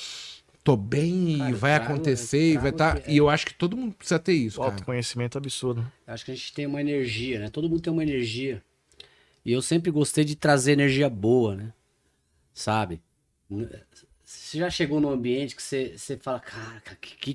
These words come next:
Speaker 2: clima pesado, que, que negócio, né, pesado."
Speaker 1: Eu vou embora hoje, quando eu vejo isso aí.
Speaker 2: É, então tem que ir embora, porque, cara, eu gosto assim, sabe?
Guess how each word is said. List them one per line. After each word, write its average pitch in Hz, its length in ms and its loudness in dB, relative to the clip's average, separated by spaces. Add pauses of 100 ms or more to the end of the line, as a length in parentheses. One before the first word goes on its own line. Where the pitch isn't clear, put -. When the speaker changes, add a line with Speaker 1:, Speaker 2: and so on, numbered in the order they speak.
(100)
Speaker 2:
clima 135 240 0
pesado, 104 600 -2
que, - 180 -12
que - 140 -8
negócio, 127 500 -2
né, 127 160 -2
pesado." 117 800 -4
Speaker 1:
Eu - 60 -10
vou 120 120 0
embora 117 320 0
hoje, 95 200 -6
quando 107 220 -8
eu 101 80 -6
vejo 107 280 -2
isso 101 180 -8
aí. 85 140 -12
Speaker 2:
É, 123 540 -2 (240)
então 101 260 -10
tem 147 140 -6
que 190 100 -8
ir 196 40 -2
embora, 135 380 0
porque, 123 420 -6 (440)
cara, 117 380 -10
eu 117 140 -4
gosto 117 320 -6
assim, 127 280 -6
sabe? 113 300 -8